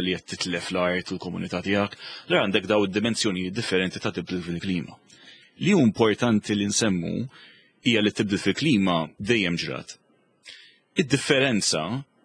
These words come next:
hi li dik li qed ngħaddu minnha bħalissa hija kkawżata mill-bniedem, u dan għandna evidenza ċarissima tagħha, m'hemm l-ebda dubju jiġifieri tagħha li l-bniedem isid forza dan. Imma, per eżempju, fi żmien is-silġ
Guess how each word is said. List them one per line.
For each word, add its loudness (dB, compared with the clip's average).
hi 2
li 4
dik 0
li 4
qed -2
ngħaddu 2
minnha 2
bħalissa 2
hija -2
kkawżata 0
mill-bniedem, -4
u 0
dan 2
għandna 0
evidenza 0
ċarissima 0
tagħha, -6
m'hemm 0
l-ebda -2
dubju -4
jiġifieri -6
tagħha -8
li -2
l-bniedem 0
isid -2
forza -4
dan. -8
Imma, 4
per 2
eżempju, 0
fi 0
żmien 2
is-silġ 0